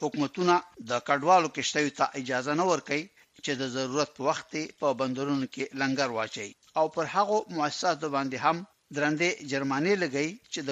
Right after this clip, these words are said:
کډوالو د ژغورنې او نجات لپاره کشتیګانې استوي. د اروپایي اتحاد د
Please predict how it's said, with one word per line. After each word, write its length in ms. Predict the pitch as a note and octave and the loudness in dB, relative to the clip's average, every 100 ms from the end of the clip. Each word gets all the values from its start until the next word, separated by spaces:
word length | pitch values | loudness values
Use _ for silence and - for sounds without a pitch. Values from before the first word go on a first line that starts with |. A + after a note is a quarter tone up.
| - | -2
کډوالو 500 | C#3 B2+ D#3 E3+ E3+ - D3+ | -2 4 4 6 2 -4 -4
د 20 | C#3+ C3+ | -2 -2
ژغورنې 400 | A#2 B2+ F3 F#3+ - | -2 0 2 0 0
او 60 | D3+ C#3 | 0 0
نجات 300 | C3 E3 D3+ C3+ | 2 2 2 -2
لپاره 360 | C3+ C3 C3+ | 0 0 -2
کشتیګانې 680 | - D#3+ - E3 E3+ D#3 C#3 | -6 -6 -4 2 4 4 2
استوي. 340 | A#2+ - A2 G#2+ _ _ _ - | -4 -6 -12 -12 _ _ _ -8
د 20 | C3+ C3+ | -4 0
اروپایي 400 | C#3 C3+ D#3+ F#3+ | 0 2 4 4
اتحاد 400 | G3+ F#3+ D3+ D3 | 4 0 0 0
د 80 | C#3 | 0